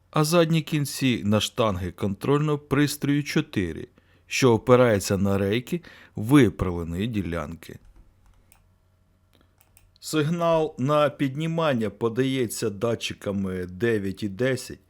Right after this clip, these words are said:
що встановлені на пристрої вимірювальному нівелювально-рихтувальному позиція вісім,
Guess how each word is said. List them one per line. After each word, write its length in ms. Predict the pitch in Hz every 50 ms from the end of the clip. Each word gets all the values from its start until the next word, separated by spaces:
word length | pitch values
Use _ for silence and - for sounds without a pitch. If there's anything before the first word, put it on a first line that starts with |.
| _ _ _ _ - - - _ _
що 340 | - - - - 135 131
встановлені 1120 | 131 127 - - - 131 127 131 131 120 110 98 98 101 98 95 92 90 85 82 80 71 - _ _ -
на 420 | 104 110 123 131 123 117 113 104 - _ _ _
пристрої 600 | - 131 131 123 120 - - - 104 101 98 95
вимірювальному 1000 | 90 104 117 120 127 135 131 123 107 95 87 92 92 90 90 87 82 82 80 - _ _ - - - - - - _ _
нівелювально-рихтувальному 1700 | 101 113 127 127 135 131 135 131 131 135 131 123 113 110 110 113 107 - - - 117 95 92 104 110 107 98 85 87 85 80 78 78 76 73 _
позиція 580 | - 95 92 87 104 98 - - - 98 92 87
вісім, 420 | 85 82 82 - - - 123 127